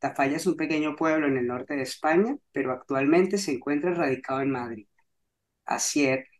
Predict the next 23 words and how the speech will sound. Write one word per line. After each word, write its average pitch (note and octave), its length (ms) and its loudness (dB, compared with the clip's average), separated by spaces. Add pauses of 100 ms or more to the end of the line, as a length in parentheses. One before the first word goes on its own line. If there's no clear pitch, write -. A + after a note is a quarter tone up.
(100)
es D#3+ 180 2
graduado F#3+ 380 8
en G3 100 6
comunicación C#3 680 -2
audiovisual D#3 720 0
y E3+ 40 4
acaba D3 340 -2
de D3 80 -2
terminar A#2+ 420 -6
un C3+ 120 0
máster F3 600 0
en B2+ 160 -6
cine F3 420 4
documental. A2+ 680 -4 (640)
Ha C3+ 100 0
trabajado C3+ 540 4
como B2 220 0
becario C3+ 480 2
en B2+ 40 2
una C3 140 0
empresa C3 380 -4
de A#2+ 100 -6
publicidad, A#2 840 0